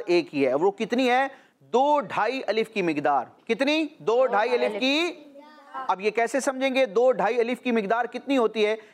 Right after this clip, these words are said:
اس کو مزید آسان یوں کیا جاتا ہے کہ چار یا پانچ حرکات کے برابر کھینچ کر مد متصل اور منفصل کو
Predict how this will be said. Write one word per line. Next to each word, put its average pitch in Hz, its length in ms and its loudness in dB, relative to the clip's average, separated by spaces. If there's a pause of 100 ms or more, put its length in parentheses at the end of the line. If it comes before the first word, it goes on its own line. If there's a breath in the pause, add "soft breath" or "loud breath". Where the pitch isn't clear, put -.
اس 202 140 -4
کو 254 120 -2
مزید 214 320 0
آسان 240 440 0 (120)
یوں 262 180 0
کیا 247 180 0
جاتا 208 360 0
ہے 226 200 2 (360 loud breath)
کہ 240 60 2 (180)
چار 262 480 2
یا 262 140 0 (120)
پانچ 254 480 2
حرکات 208 520 0
کے 240 100 2
برابر 196 460 2 (100)
کھینچ 240 420 -4
کر 254 200 0
مد 208 260 -4 (100)
متصل 208 460 -2
اور 220 100 0
منفصل 190 480 -2
کو 214 220 2